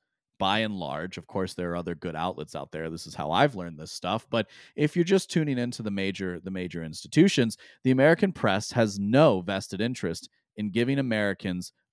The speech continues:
a reasonable or worthwhile picture about geo-, about geopolitics or the world at large.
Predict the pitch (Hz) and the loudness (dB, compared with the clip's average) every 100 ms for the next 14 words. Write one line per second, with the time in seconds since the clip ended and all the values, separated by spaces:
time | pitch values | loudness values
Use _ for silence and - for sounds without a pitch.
0 | 98 95 87 117 123 131 127 123 117 101 | -4 -2 0 0 2 0 2 2 2 -4
1 | 92 87 113 120 - 95 87 85 - - | -4 0 0 0 -2 -4 -2 -4 -8 -8
2 | 127 - - 52 _ _ _ _ _ 87 | -8 -8 -12 -16 _ _ _ _ _ -8
3 | 90 85 80 80 80 - 95 76 78 _ | -8 -8 -10 -10 -10 -8 -8 -8 -10 _
4 | - - 73 76 78 65 - 76 - 80 | -18 -12 -10 -8 -8 -10 -12 -14 -10 -10
5 | 73 67 65 - 123 117 - - | -8 -10 -10 0 4 4 2 -10